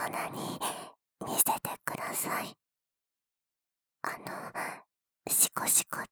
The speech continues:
てしごいて、おじさんが、おちんちんで気持ちよくなってるところを、み、見せて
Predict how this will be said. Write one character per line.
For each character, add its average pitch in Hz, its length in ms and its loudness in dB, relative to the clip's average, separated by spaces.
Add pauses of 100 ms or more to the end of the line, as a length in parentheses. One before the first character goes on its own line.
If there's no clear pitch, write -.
て - 120 -2
し - 220 4
ご - 160 -6
い - 140 -6
て、 - 120 -8 (640)
お - 140 0
じ - 100 6
さ - 140 6
ん - 260 -6
が、 - 240 -10 (600)
お 80 140 2
ち - 240 6
ん - 60 -12
ち - 200 2
ん - 40 -8
で - 80 -2 (120)
気 - 160 -4
持 - 220 -4
ち - 160 2
よ - 140 -8
く - 140 -4
な - 140 -8
っ - 100 -18
て - 100 -6
る - 200 -8
と - 100 -8 (100)
こ - 80 -6
ろ - 60 -8 (140)
を、 - 200 -6 (840)
み、 - 160 -12 (800)
見 - 100 -6
せ - 240 8
て - 160 -12